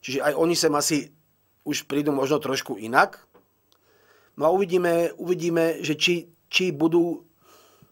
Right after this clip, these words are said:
hrať tak, že tu budú chcieť akože nejako veľmi útočiť a hrať, alebo či tiež už budú, keďže to je štvrtý zápas, štvrté kolo skupinovej fázy, či sa teraz nezavrú trošku viac oni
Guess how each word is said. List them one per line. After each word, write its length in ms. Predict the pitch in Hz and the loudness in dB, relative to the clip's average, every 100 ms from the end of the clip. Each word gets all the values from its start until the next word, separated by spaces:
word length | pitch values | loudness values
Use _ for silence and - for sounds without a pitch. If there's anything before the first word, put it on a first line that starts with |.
| _ _ | _ _
hrať 300 | 123 143 135 - | 0 2 2 0
tak, 220 | 143 165 131 | 2 2 0
že 160 | 127 | -8
tu 160 | 127 135 - _ _ _ _ | -6 -8 -12 _ _ _ _
budú 400 | 135 120 143 160 | -16 -8 -4 -2
chcieť 340 | - 147 131 | 0 0 0
akože 460 | 127 135 117 95 - | 0 -2 -2 -4 -6
nejako 280 | 120 127 123 | -6 -6 -2
veľmi 220 | 127 131 | -2 -2
útočiť 420 | 101 120 165 175 143 | -6 -4 -4 -2 0
a 40 | 117 | 0
hrať, 420 | 117 147 208 - _ _ _ - - - | 2 2 2 -4 _ _ _ -20 -16 -2
alebo 260 | 202 202 | 0 2
či 140 | 190 180 | 0 2
tiež 480 | 190 185 - - - | 4 4 0 -6 -8
už 180 | 151 127 | -10 -6
budú, 320 | 147 156 160 | -2 2 2
keďže 240 | 156 135 147 | 0 -4 -2
to 80 | |
je 120 | 139 - | -2 0
štvrtý 240 | 139 156 | -2 0
zápas, 380 | 143 151 170 147 | 2 2 2 -2
štvrté 420 | 139 - 143 151 | -2 -2 0 0
kolo 240 | 151 143 151 | 2 2 2
skupinovej 480 | - 147 147 147 151 | -2 -4 0 2 2
fázy, 400 | 147 156 175 180 - - - - | 2 2 0 -4 -8 -20 -20 -12
či 120 | 165 | -4
sa 100 | 175 | 2
teraz 160 | 175 156 | 2 2
nezavrú 400 | 170 175 170 165 | 2 2 2 0
trošku 320 | 165 160 165 | 0 0 2
viac 160 | 151 | 2
oni 320 | 123 139 185 | 2 2 2